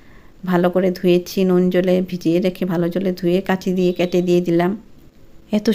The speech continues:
সুন্দর একটা রেসিপি আপনাদের সঙ্গে শেয়ার করলাম। একটুও যদি ভালো লাগে প্লিজ সাবস্ক্রাইব করুন, লাইক করুন, একশোটা লাইক চাই, বন্ধুদের মধ্যে শেয়ার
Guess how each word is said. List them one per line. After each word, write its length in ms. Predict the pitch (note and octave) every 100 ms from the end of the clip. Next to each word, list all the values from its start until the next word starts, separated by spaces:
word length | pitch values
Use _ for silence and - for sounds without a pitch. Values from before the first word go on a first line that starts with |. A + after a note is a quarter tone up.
| -
সুন্দর 260 | G#3+ G#3 G#3
একটা 120 | G#3 G3+
রেসিপি 340 | G3 - G3 G3
আপনাদের 300 | F#3 F3+ F3+ F3+
সঙ্গে 180 | F#3+ F#3
শেয়ার 220 | - F3+ F3 F#3
করলাম। 260 | F#3 F#3 F3+ G#3+
একটুও 300 | - - A3 A3+
যদি 140 | G#3+ G#3
ভালো 140 | G3+ F#3
লাগে 160 | G3 F#3+ F#3
প্লিজ 220 | F3+ F3+ -
সাবস্ক্রাইব 420 | F3 D#3+ - F3 F3
করুন, 200 | F3 F3+ F3+ F3+
লাইক 180 | E3+ E3
করুন, 200 | F3 F3+ F3
একশোটা 280 | F3 - E3+ F3
লাইক 180 | E3+ E3 -
চাই, 120 | E3+ F#3
বন্ধুদের 340 | E3+ F3 F3 F3
মধ্যে 180 | F3 E3
শেয়ার 200 | F3+ E3+